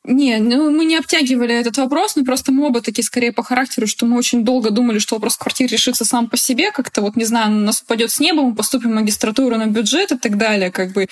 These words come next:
И просто в тот момент, когда это уже пришлось обсуждать, это такая была назревшая необходимость, то есть дальше оттягивать смысла не было. Ну, говорить о таких вещах мне до сих пор неловко на тему того, что там, кто что покупает, если речь идет про какие-то большие вот эти покупки какие-то,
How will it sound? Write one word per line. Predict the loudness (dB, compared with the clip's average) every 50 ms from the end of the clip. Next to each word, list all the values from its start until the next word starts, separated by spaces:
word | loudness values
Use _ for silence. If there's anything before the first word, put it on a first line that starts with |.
| -8 -8 -6
И | -4 -2
просто | 0 0 0 -2 -2
в |
тот | -2 0
момент, | 2 2 2 2 0
когда | 0 -2 -2
это | -2 -2 -4
уже | -2 -2 -4
пришлось | -4 -4 -4 -2 -2 -2 -2 -4
обсуждать, | -4 -4 -4 -2 -2 -2 0 0 -2
это | -4 -6 -10
такая | -10 -10 -10 -8 -8 -8 -8 -8
была | -8 -6 -4 -2 -2 0
назревшая | 0 0 2 2 2 2 2 0 0 0
необходимость, | 0 -2 -4 -2 -2 0 2 2 2 0 0 -2 -2
то | -4
есть | -2 -2
дальше | -2 -2 0 -2 -2
оттягивать | -2 -2 -2 -2 -2 -2 -2
смысла | -2 -2 -4 -2 -2 -2
не | 0 0 0
было. | -2 -2 -4 -4 -4 -8 _ -20 -20 -20 -4
Ну, | -2 -2 0 2
говорить | 2 2 2 0 0 -2
о |
таких | -2 0 0 0 0
вещах | 0 0 0 0 2
мне | 0 0
до | 2
сих | 0 -2 -2
пор | 0 0 0 0 -2 -4 -2
неловко | -2 0 0 0 -2 -2 -2 -2 -2
на | -2 0
тему | 0 0 0 -2 -2
того, | -2 -2 -2 -2 -2
что | -4 -4 -6 -6
там, | -6 -6 -8 -8 -10 -12 -18 -20 -16 -14
кто | -8 -4 -2 -2
что | -2 0 0 0 0 0 2 2 2 2 2 2 0 0 -2 -2 -4
покупает, | -4 -2 -2 0 0 2 0 0 0 0
если | -2 -2 0 0
речь | 0 0 0 0 -2
идет | -2 -2
про | -4 -6
какие-то | -6 -4 -4 -2 -2 0 0
большие | 0 0 0 0 0 2 2 0 0
вот | 0 -2 -4
эти | -6 -8 -8 -10 -10
покупки | -10 -10 -8 -6 -4 -6 -6 -6 -8 -8
какие-то, | -6 -6 -6 -6 -6